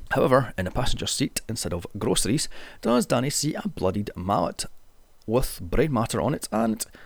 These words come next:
freaks him the fuck out. Just before leaving town, Jack calls his sponsor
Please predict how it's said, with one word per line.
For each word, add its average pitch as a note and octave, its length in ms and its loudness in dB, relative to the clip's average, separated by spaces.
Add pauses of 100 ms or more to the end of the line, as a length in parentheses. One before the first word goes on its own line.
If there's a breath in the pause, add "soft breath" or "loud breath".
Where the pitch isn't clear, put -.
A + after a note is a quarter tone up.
(280 loud breath)
freaks - 540 -2
him C3+ 180 2
the E2 100 2
fuck - 320 -2
out. - 320 0 (440 loud breath)
Just - 160 -8
before E2+ 280 0
leaving C#3+ 400 0
town, F3+ 460 4 (600)
Jack - 460 0
calls A2 260 -2
his G#2+ 120 2
sponsor F3+ 480 4